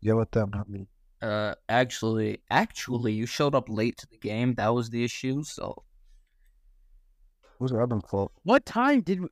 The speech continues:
Speaker 3: dude, we had no time to even do that, too.
Speaker 1: Parked, like, thirty minutes away from the, uh, from the stadium. Could have did it inside the stadium. We could have interviewed Isaiah Stafford.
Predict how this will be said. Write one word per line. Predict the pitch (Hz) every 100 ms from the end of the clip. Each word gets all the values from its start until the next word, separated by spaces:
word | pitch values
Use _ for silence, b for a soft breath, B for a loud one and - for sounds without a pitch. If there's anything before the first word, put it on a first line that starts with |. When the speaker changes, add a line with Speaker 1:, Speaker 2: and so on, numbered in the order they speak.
| 175
Speaker 3:
dude, | 180 175
we | 151
had | 208
no | 170 185
time | 185 175 170
to |
even | 151 131
do | 117 131
that, | 120 101
too. | - 110 - - _ _ _ _ _ _ _ _ _ _ _ _
Speaker 1:
Parked, | - 147 -
like, | 123 -
thirty | 127 123
minutes | 127 127 -
away | 117 117
from | - 113
the, | 110 110
uh, | 107 107 - _ -
from | -
the | 110
stadium. | - 110 101 101 _ _ _ _ - -
Could | 180
have | 165
did |
it | 170 -
inside | 165 175 170 151
the | 143
stadium. | - 135 123 110
We |
could | 113 147
have | 131
interviewed | 139 127 131
Isaiah | 117 120 127
Stafford. | 113 - 120 - 104